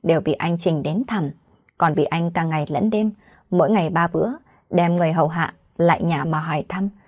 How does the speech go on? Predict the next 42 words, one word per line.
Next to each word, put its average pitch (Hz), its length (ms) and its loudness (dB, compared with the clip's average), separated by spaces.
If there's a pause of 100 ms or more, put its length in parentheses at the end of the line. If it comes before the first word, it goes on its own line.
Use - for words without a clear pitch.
(240)
sợ 185 220 4
rằng 196 240 4
muốn 190 240 0
cười 185 220 0
cũng 175 200 0
không 262 240 0
cười 214 160 0
nổi. 165 300 -2 (640)
Anh 160 280 0
có 175 100 4
khuôn 175 240 2
mặt 165 140 -2 (320)
và 170 120 4
một 156 240 2
cái 160 140 0
tên 175 260 0
của 170 240 2
thiên 180 180 -4
sứ, 180 360 -2 (380)
nhưng 175 340 4
lại 175 140 0
có 190 140 -4
cả 196 160 0
bản 151 220 -2
tính 160 240 -2
xấu 175 220 -2
xí 185 420 -2
của 165 100 2
ác - 300 -4
ma 226 240 0 (260)
làm 151 240 0
cho 165 180 -6
người 160 180 -4
ta 160 260 -6
khó 160 240 -8
thở. 185 220 -2 (1200)
Vậy 214 120 8
mà 208 180 4
sau 269 180 -2
khi 269 180 0
lo 262 160 -2
lắng, 233 360 -4